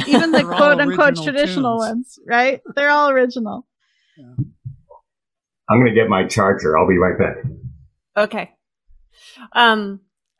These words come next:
Speaker 4: well, I feel like I'm the least experienced, um, writer here, but, um, and I, and I have been around some really amazing writers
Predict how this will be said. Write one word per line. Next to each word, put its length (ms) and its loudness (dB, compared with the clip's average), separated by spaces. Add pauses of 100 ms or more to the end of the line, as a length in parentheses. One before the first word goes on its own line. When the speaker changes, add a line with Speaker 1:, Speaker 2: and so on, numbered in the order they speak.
(100)
Speaker 4:
well, 160 -4
I 140 2
feel 160 -8
like 200 -2
I'm 300 -2
the 380 -2
least 580 -8
experienced, 920 -10
um, 500 -12 (160)
writer 540 -6
here, 640 -10 (180)
but, 280 -8 (140)
um, 480 -12 (680)
and 140 -4
I, 200 -2
and 200 -2
I 460 0 (100)
have 260 -10
been 140 -4
around 460 -6
some 300 -8
really 360 -8
amazing 680 -2
writers 640 -14